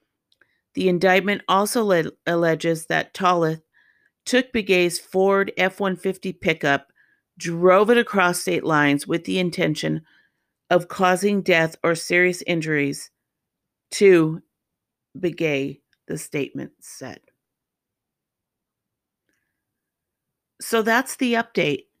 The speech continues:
They caught this guy, and they're gonna put him on trial, and I hope he spends the rest of his life in prison. And to the family,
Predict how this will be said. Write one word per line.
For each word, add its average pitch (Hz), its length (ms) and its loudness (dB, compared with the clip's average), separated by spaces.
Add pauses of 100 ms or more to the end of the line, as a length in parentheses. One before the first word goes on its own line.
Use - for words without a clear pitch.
(280)
They 160 480 2 (360)
caught 202 380 0
this 254 220 -4
guy, 220 500 0 (1200)
and 170 480 -2
they're 170 160 -4
gonna 160 300 -2 (180)
put 190 160 0
him 190 120 0
on 190 120 -2
trial, 190 640 -2 (1200)
and 180 180 0
I 175 80 0
hope 180 300 -2
he 190 40 -2
spends 175 320 -4
the 170 80 -4
rest 160 260 -6
of 170 40 -16
his 160 160 -8
life 156 420 -6 (440)
in 185 160 0
prison. 165 580 -2 (1000)
And 180 360 2
to 202 160 4
the 180 100 2
family, 202 840 -2